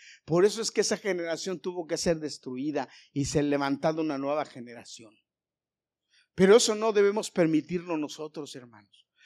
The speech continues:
Nosotros no debemos permitir que nuestra no-, generación se destruya por incredulidad. Nosotros debemos ser personas que le creamos a Dios en nosotros. ¿Sabe qué pasa, hermano, con esto?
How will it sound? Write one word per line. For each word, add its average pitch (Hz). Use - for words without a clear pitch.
Nosotros 196
no 202
debemos 196
permitir 165
que 190
nuestra 156
no-, 147
generación 147
se 165
destruya 170
por 151
incredulidad. 139
Nosotros 165
debemos 160
ser 165
personas 151
que 135
le 123
creamos 139
a 143
Dios 139
en 113
nosotros. -
¿Sabe 247
qué 233
pasa, 202
hermano, 196
con 139
esto? 156